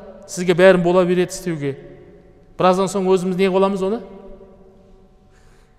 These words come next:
Келтіріп аламыз деп ойлайды. Түсіндіңіз ба?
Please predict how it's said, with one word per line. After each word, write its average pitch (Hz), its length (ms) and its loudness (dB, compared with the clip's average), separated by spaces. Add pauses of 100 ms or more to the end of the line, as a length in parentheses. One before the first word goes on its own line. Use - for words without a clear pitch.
(420)
Келтіріп 202 460 -2
аламыз 214 260 -6
деп 104 160 -10
ойлайды. 78 220 -16 (2500)
Түсіндіңіз 180 380 -8
ба? 262 100 -8